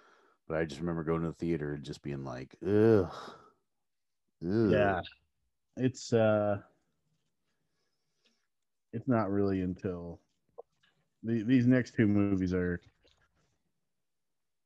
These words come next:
Speaker 2: I mean, they're, these next two movies are a hundred times, like, I will watch them a hundred times more than I will ever watch Mad Max.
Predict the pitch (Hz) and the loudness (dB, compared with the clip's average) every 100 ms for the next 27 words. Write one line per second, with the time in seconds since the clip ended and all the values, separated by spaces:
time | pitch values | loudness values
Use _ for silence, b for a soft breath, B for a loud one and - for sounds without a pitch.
0 | _ _ _ _ 113 110 101 90 95 143 | _ _ _ _ 0 2 0 -2 2 2
1 | 98 - _ - _ - 123 214 208 185 | 2 -6 _ -20 _ 0 6 8 8 6
2 | - 143 139 117 110 101 95 92 - _ | 8 8 8 8 6 6 4 0 -6 _
3 | _ _ _ - 117 104 165 156 120 139 | _ _ _ 2 4 6 6 6 4 2
4 | 110 113 113 143 123 120 117 - 104 98 | 6 6 8 8 8 8 6 4 0 0
5 | 92 123 123 113 95 107 104 92 87 87 | -2 0 2 0 0 -2 0 -2 -4 -8
6 | - _ 104 101 98 87 80 - _ _ | -16 _ -2 0 0 -2 -6 -12 _ _
7 | _ _ _ _ _ 98 101 98 98 95 | _ _ _ _ _ -2 0 2 0 -2
8 | 98 101 98 92 87 90 82 78 71 - | -2 0 0 -2 -4 -6 -6 -10 -14 -18